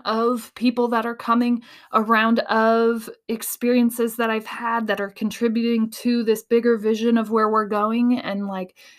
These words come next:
being super specific now that we've gotten better. But if you're just starting this practice and you heard this and you go, "Oh my gosh, you're right.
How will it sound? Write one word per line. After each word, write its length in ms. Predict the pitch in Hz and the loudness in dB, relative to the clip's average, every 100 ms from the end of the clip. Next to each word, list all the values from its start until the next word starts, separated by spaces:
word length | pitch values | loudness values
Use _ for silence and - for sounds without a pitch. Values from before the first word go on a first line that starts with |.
| _ | _
being 280 | 240 233 226 | 2 2 2
super 400 | 226 254 240 226 | 0 -4 -2 -4
specific 680 | - - - 262 262 240 - | -4 -12 -2 -2 0 -6 -6
now 500 | 180 214 156 151 247 - _ - | -8 -4 -2 -2 -2 -6 _ -6
that 80 | 196 | -4
we've 140 | 185 | 0
gotten 320 | 202 175 202 | 0 0 -2
better. 440 | 180 233 226 190 185 - - _ _ | -2 0 2 0 -2 -20 -20 _ _
But 120 | 220 | 2
if 180 | 214 214 | 2 2
you're 160 | 196 190 | -2 -2
just 600 | - - 233 277 285 - | -8 -4 4 4 4 0
starting 340 | - 240 220 | 0 2 2
this 140 | 214 - | -2 -4
practice 400 | 185 170 175 190 | -6 -6 -10 -10
and 100 | 190 | -8
you 100 | 180 | -10
heard 380 | 175 226 220 196 | -4 -2 -2 2
this 340 | 196 190 - - | 2 2 -8 -4
and 160 | 220 | -2
you 120 | 202 185 | 0 2
go, 240 | 180 175 | 2 4
"Oh 100 | 320 | 4
my 160 | 370 392 | 6 6
gosh, 400 | 440 254 - 220 | 4 4 0 -2
you're 200 | 247 262 | -2 2
right. 340 | 349 311 | 2 2